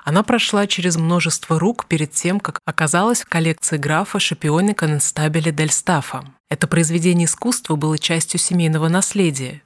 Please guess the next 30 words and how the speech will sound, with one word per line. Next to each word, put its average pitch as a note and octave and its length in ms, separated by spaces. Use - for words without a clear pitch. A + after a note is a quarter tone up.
перенесшего C#3+ 580
через C#3+ 340
века F3 340
историю D3+ 400
итальянской C#3 540
культуры. C#3 560
Описание - 480
композиции E3 600
картины F3+ 760
приковывает E3 640
внимание F3+ 400
к E3 60
деталям E3 480
и D3+ 220
изяществу D#3 600
исполнения. E3 840
Мягкость G#3+ 520
и - 20
плавность F#3 540
линий F3+ 260
Мадонны, F3+ 760
ее D#3 280
нежное D#3+ 400
выражение D3+ 560
лица, F#3 500
а D3+ 80
также D#3+ 340
игривое E3 400
движение D3 600
младенца – D3 720